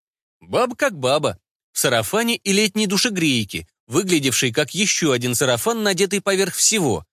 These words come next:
но короткий, по пояс. Платок был повязан так, что оставались видными только глаза —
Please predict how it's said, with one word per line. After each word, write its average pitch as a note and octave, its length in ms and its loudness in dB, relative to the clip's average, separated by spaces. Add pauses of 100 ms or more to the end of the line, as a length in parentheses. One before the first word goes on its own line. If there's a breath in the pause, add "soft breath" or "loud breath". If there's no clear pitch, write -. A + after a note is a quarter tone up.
(160)
но D#3 140 0
короткий, C#3+ 640 -2
по A3 140 0
пояс. B2 540 -2 (460 soft breath)
Платок A#2 460 0
был C3 180 0
повязан C3 540 0
так, G#3 280 -2 (200)
что - 220 -2
оставались E3+ 600 0
видными F#3+ 360 2
только F#3+ 320 0
глаза — D#3 540 0